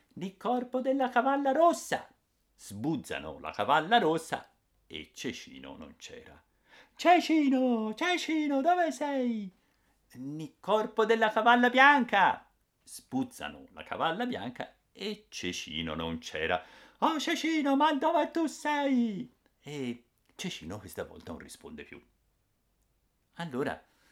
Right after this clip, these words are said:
i ladri e pensano: "Beh,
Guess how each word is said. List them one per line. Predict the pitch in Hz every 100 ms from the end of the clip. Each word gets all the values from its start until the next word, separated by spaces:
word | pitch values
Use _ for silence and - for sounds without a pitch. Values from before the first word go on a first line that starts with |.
| _ _ _ - _
i | 110
ladri | 76 95 - 64 _ _ _ _ _ _
e | 98
pensano: | 92 76 - -
"Beh, | 85 110 -